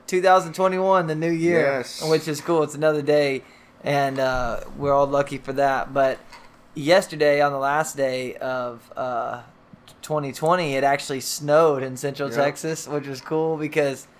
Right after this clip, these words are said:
Speaker 1: man, what a way to send it out,
Speaker 2: Yeah,
Speaker 1: you know?
Speaker 2: no, I knew, I knew a couple of days ago, I was like, "Something bizarre has gotta happen before twenty twenty's over." So one more bizarre thing has to happen.
Speaker 1: Yeah.
Speaker 2: And we got our thing. We got our little dusting of snow that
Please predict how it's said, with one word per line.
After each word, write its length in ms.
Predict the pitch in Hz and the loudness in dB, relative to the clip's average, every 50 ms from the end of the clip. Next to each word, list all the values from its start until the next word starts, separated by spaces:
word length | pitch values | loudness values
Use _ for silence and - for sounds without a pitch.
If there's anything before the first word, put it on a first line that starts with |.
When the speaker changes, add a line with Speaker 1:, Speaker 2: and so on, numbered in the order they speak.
| _ _ _ _ - | _ _ _ _ -4
Speaker 1:
man, 160 | 151 151 156 151 | -2 0 2 4
what 160 | 156 160 156 | 4 6 6
a 40 | 151 | 6
way 200 | 151 151 151 147 | 4 4 2 0
to 60 | 147 | 0
send 260 | 147 151 151 147 143 | -4 -6 -8 -6 -6
it 80 | 143 139 | -6 -6
out, 240 | 139 135 131 - | -6 -6 -6 -4
Speaker 2:
Yeah, 240 | 170 185 196 185 165 | -2 2 4 4 4
Speaker 1:
you 60 | 160 175 | 4 4
know? 60 | 185 | 6
Speaker 2:
no, 60 | 185 | 6
I 140 | 190 185 190 | 6 6 6
knew, 280 | 196 214 226 226 202 - - - - - - | 4 2 -2 -4 -6 -8 -14 -20 -20 -14 -6
I 120 | - 180 190 | -4 -4 -2
knew 340 | 202 214 233 226 226 220 | -2 -2 -2 0 0 0
a 80 | 202 175 | 0 0
couple 280 | - 208 208 208 196 190 | 2 0 0 0 0 -2
of 80 | 185 | 0
days 220 | 185 190 196 185 175 | 0 0 0 0 -2
ago, 360 | 180 160 160 151 147 143 139 | 0 2 2 4 4 4 2
I 40 | 143 | 0
was 140 | 135 135 | -2 -2
like, 260 | 143 143 139 135 123 - - _ _ _ _ _ _ _ _ | -2 -2 -2 -2 -4 -6 -14 _ _ _ _ _ _ _ _
"Something 480 | - - - 226 240 233 - 254 240 | -8 -2 0 0 0 0 -2 -6 -4
bizarre 420 | 220 233 202 208 214 202 190 180 160 | -4 -4 0 4 6 8 8 8 6
has 120 | 151 143 | 4 2
gotta 260 | 143 160 156 151 151 | 2 2 4 4 4
happen 460 | 156 160 156 151 147 - 147 139 135 123 | 4 4 4 4 4 2 0 -10 -10 -10
before 440 | 131 120 - - 156 147 143 143 | -12 -10 -6 -4 -2 0 0 -2
twenty 320 | - - 156 147 143 147 143 | -4 -4 -4 -4 -4 -4 -6
twenty's 420 | 139 147 147 147 143 143 127 127 | -6 -6 -6 -4 -4 -6 -4 -2
over." 380 | 139 139 131 123 113 107 110 107 | -2 -2 -2 -2 -4 -6 -8 -8
So 180 | - - 147 143 | -8 -8 -8 -8
one 320 | 135 143 160 185 220 233 | -6 -2 2 4 4 4
more 240 | 240 233 226 226 226 | 4 4 4 4 4
bizarre 500 | - - 202 185 175 196 196 190 190 190 | 4 2 -4 -2 2 4 4 6 4 4
thing 360 | 185 - 190 180 165 151 139 135 | 0 0 -2 0 0 0 -2 -2
has 320 | 143 160 160 160 156 - | -2 -2 -2 -2 -4 -2
to 80 | 170 160 | -2 2
happen. 460 | 160 151 147 147 139 - 123 113 156 | 2 4 4 2 0 -2 -6 -10 -8
Speaker 1:
Yeah. 320 | 151 143 139 131 127 120 - - | -8 -8 -8 -8 -10 -12 -10 -6
Speaker 2:
And 180 | 117 120 120 | -6 -4 -2
we 140 | 131 151 156 | 0 0 2
got 260 | 156 160 156 156 156 | 4 4 4 6 6
our 180 | 156 151 151 151 | 4 4 4 2
thing. 440 | 147 - 156 147 143 135 127 123 127 | 0 0 0 0 0 0 -2 -4 -6
We 100 | 135 135 | -8 -4
got 280 | 131 143 139 139 139 139 | 0 2 4 4 4 4
our 160 | 135 135 135 | 4 2 2
little 220 | 139 143 139 135 120 | 0 -2 -4 -4 -2
dusting 440 | - 143 147 147 - - 165 147 147 | 2 2 4 2 2 -2 -6 -6 -6
of 120 | 143 127 | -6 -6
snow 500 | - - 151 151 147 147 147 147 147 151 | -6 -4 -2 0 0 2 2 2 2 0
that 220 | 147 135 - - | 0 -2 -4 -6